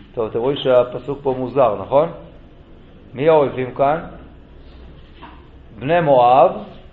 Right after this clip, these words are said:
ובני עמון וגם העמונים. טוב שהמואבים לא הגיעו. כן, זה ככה. אז, אה,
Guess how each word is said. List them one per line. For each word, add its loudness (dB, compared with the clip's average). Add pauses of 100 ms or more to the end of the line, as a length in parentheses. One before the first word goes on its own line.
(680)
ובני -2
עמון 4 (640)
וגם 4
העמונים. 4 (1600)
טוב 4
שהמואבים 4
לא 6
הגיעו. -2 (760)
כן, -4 (140)
זה -10 (640)
ככה. -10 (1160)
אז, -6
אה, 0